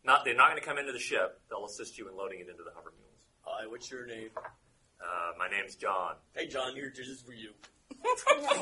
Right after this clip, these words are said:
Speaker 2: Oh, you need any help with that, John?
Speaker 1: Uh,
Speaker 2: Okay.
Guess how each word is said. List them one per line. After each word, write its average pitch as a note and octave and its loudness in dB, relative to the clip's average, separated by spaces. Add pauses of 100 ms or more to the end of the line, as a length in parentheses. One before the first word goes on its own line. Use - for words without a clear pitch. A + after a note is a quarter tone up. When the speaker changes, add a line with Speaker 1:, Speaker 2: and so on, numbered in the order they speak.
(960)
Speaker 2:
Oh, F3+ 10
you F#3 10
need G3 10
any F#3 12
help E3+ 6
with D3+ -6
that, D3+ 4
John? C3+ 0 (440)
Speaker 1:
Uh, D3 12
Speaker 2:
Okay. - 0